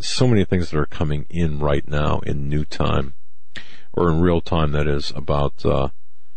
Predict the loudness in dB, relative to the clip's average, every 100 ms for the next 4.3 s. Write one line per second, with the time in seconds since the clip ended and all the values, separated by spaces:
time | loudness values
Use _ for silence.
0 | -6 -6 -4 -2 0 0 2 2 2 2
1 | 2 0 2 0 0 0 0 2 2 2
2 | 0 0 0 2 2 0 0 2 2 2
3 | 2 0 0 -2 -4 -2 0 2 0 0
4 | 0 0 -2